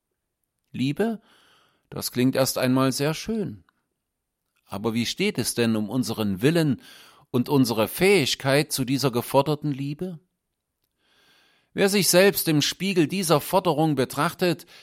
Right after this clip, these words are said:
der müsste wirklich blind sein, wenn er nicht erkennen könnte, wie oft er diese geforderte Liebe schuldig bleibt.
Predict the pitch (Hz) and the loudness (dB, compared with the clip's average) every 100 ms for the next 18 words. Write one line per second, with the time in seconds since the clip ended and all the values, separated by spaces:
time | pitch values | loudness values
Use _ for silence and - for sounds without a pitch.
0 | - _ _ - 104 117 131 - 123 110 | -20 _ _ -12 -6 -4 -2 -2 -2 -2
1 | 113 131 - 208 190 - 127 127 120 127 | -4 -8 -2 0 0 0 0 0 0 0
2 | 135 170 170 123 120 170 196 180 - 165 | 0 0 0 -4 -2 0 2 0 2 0
3 | 170 151 123 170 185 - 156 147 - 135 | 0 -2 -4 -4 -4 2 2 0 -4 -2
4 | 135 - 170 170 165 143 127 - 139 147 | -2 -4 -6 -4 -2 -2 -4 -2 -4 -2
5 | 151 147 135 117 123 107 98 - 190 165 | -2 -2 -4 -2 -4 -4 -6 -4 -4 -4
6 | 107 - - 85 _ _ | -10 -16 -20 -20 _ _